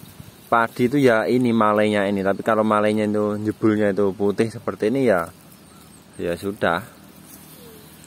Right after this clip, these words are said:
Ya bisa, bisa berkurang empat puluh persen,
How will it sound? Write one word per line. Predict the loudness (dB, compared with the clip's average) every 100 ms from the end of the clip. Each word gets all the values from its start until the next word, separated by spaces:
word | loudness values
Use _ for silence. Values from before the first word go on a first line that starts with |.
| -20 -20 -20 -20 -20 -18 -10
Ya | -6 -4 -4 -6 -10
bisa, | -10 -8 -8 -12
bisa | -4 0 2 0 -4 -6
berkurang | -8 -4 -2 0 -2 -10 -20 -20 -20 -20 -20 -8
empat | -4 -4
puluh | -4 -4
persen, | -4 -6 -2 -2 -2